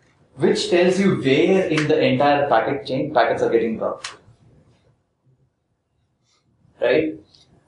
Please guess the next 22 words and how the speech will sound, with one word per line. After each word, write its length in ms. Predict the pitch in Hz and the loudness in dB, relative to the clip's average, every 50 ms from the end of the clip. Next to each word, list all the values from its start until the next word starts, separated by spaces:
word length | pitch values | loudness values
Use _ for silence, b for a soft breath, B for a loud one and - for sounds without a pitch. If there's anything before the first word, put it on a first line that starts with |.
| _ - | _ -2
And 220 | 135 147 156 151 | 0 2 2 2
very 180 | 160 175 220 - | 2 2 0 0
soon 220 | - 208 202 190 | 0 0 2 2
we'll 160 | 180 180 175 | 2 2 2
need 180 | 170 185 180 - | 2 2 2 2
something 280 | 165 151 156 165 175 | 2 2 2 2 2
even 240 | 156 151 156 160 135 | 2 2 2 2 2
better 260 | - 233 - 180 202 | 2 2 2 2 2
because 340 | 202 151 - 151 135 - - | 2 2 2 2 2 0 0
multi-part 440 | 131 127 123 123 156 - - 160 - | 0 0 2 2 2 2 2 0 0
T 60 | 147 135 | -2 -4
C 140 | 156 - | -4 -4
P 80 | 147 135 | -4 -4
is 100 | 127 - | -4 -2
coming, 340 | 117 - - - 185 - - _ - - _ _ _ - _ - | -2 -2 -2 -4 -6 -8 -10 _ -20 -20 _ _ _ -20 _ -6
which 180 | 135 127 - | -6 -4 -2
basically 300 | 143 139 139 143 156 165 | 0 0 0 2 0 0
means 140 | 156 156 - | 0 0 2
that 120 | 151 143 139 | 2 2 2
a 20 | |
packet 320 | 135 123 127 - 165 156 139 | 2 2 2 2 2 0 0
leaving 260 | 139 139 139 - | 0 0 -2 -2